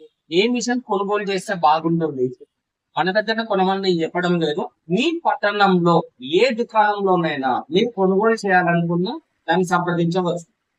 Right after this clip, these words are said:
మిత్రులారా, నేను మీకు ఫ్రీగా సజెషన్ ఇస్తే నాకు వచ్చేది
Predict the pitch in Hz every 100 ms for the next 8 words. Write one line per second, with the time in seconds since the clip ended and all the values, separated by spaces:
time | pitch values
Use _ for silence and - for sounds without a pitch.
0 | 285 311 _ _ _ _ _ _ _ -
1 | 156 185 190 180 170 - - _ - 135
2 | 170 214 247 240 226 - 170 165 226 220
3 | 180 - - 165 175 208 220 214 170 -
4 | 202 233 - 165 170 170 147 - 190 185